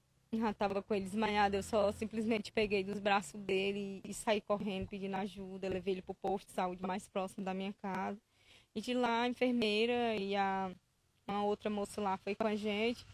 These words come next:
mas quando a gente chegou no postão, infelizmente, foi contestado o óbito, né, dele,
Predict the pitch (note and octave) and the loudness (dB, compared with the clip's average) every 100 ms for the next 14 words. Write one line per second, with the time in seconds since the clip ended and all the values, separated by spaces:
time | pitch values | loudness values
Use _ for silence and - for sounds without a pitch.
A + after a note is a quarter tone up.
0 | - - - - G#3+ G#3 G3+ - G#3+ G#3 | -20 -20 -14 -4 2 2 2 -2 0 0
1 | G#3 G#3+ - G3 F#3+ G3 G3+ G3 G#3 G3+ | 0 -2 -2 -2 -2 -2 -4 -4 -2 -2
2 | G#3+ A3 G#3+ G#3 F#3+ F#3+ - G#3+ G#3 - | -2 -2 -2 -4 -4 -6 -6 -4 -4 -6
3 | G#3 G3+ - G3+ F#3+ F#3+ F#3+ F#3+ F#3 - | -12 -8 -2 0 0 -2 -4 -4 -6 -10
4 | _ _ B3 A3+ G#3 - G#3 G3+ G3 G3+ | _ _ 2 2 2 -2 -4 -4 -4 -4
5 | F#3+ F#3+ G3 F#3+ | -4 -2 -4 -6